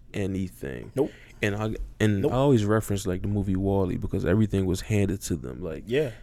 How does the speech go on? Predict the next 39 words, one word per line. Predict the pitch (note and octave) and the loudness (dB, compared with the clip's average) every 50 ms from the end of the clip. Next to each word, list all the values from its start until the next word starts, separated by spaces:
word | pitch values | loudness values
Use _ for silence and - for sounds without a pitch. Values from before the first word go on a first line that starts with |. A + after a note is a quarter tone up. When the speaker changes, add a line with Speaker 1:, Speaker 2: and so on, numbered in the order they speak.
| - - - | -18 -10 -4
Speaker 1:
they | A2+ G#2+ | -2 0
were | A2 A2 G#2 G2+ | 0 0 0 0
just | G2 F2 F2+ - - - | -2 -4 -4 -6 -8 -4
all | - G#2 G#2+ G2+ G2+ | 0 2 2 2 2
lazy | G2+ G2+ G2+ G#2 G2+ G2+ G2 | 2 2 2 2 2 0 0
and | F#2+ G2 G2+ - | -2 -2 -4 -2
super | - - A2 G#2 G#2 G2 | -2 -2 0 0 0 0
huge, | - - G#2+ G#2 G#2 G2+ G2+ G2 | 0 2 2 4 6 6 4 6
Speaker 2:
fat, | F#2 B2 C3 C#3 | 6 8 8 8
Speaker 1:
just | B2+ G2 - - | 8 6 4 4
Speaker 2:
couldn't | - G#2 G2+ F#2+ B2 | 6 8 8 8 6
Speaker 1:
fat, | |
Speaker 2:
walk. | A#2+ B2+ D3+ C#3+ A2 - - - | 4 4 4 4 4 2 -2 -4
Speaker 1:
couldn't | - A#2 G#2 G#2 G#2+ | 0 0 2 2 2
walk, | G#2 E2 D2 D2+ | -2 -2 -4 -6
and | - G#2 F#2 | -6 -4 -2
every-, | A2 A2+ A2+ F#2 | -2 -2 -2 -2
because | G#2+ G#2 - - G#2+ G2+ | -4 -4 -4 -4 -4 -4
everything | - A2 A2+ A2+ A#2+ A#2 G#2+ | -4 -4 -4 -4 -4 -4 -4
was | G2 - | -4 -4
handed | A2+ A2 G#2+ G2 F#2 | -4 -4 -4 -4 -4
to | - F#2+ | -6 -8
'em, | F#2 F#2+ | -6 -6
and | E2+ F#2+ | -6 -6
all | A2 G#2+ G#2+ | -4 -4 -4
they | G#2 | -4
had | A2+ G#2 | -4 -6
to | - | -6
do | F2+ G#2 | -4 -4
was | G#2 G2+ F#2+ - | -2 -2 -2 -2
sit | - G2 F2+ | -2 -4 -2
in | E2 F#2 | -4 -4
front | - - F2 D#2+ | -2 -2 -2 -2
of | D2+ E2 | -2 -4
a | - | -6
T | - - - F#2 F2+ | -6 -4 -4 -2 2
V | A2 A#2 | 2 2
screen. | G#2 - - - - - | 0 0 -2 -2 0 0
Speaker 2:
Yeah. | A2 A#2+ - D3 | 2 0 0 -2